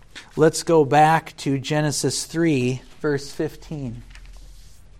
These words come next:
And I really want you to see this for yourself. And this is what I mean by "in the beginning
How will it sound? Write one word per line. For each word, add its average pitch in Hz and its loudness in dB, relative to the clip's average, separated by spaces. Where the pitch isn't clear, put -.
And 147 -2
I 151 4
really 175 6
want 165 6
you 160 4
to 135 0
see 165 -4
this 151 -2
for 143 -8
yourself. 127 -8
And 139 0
this 156 2
is 151 -2
what 156 6
I 147 8
mean 147 0
by 131 6
"in 147 0
the 139 0
beginning 131 -2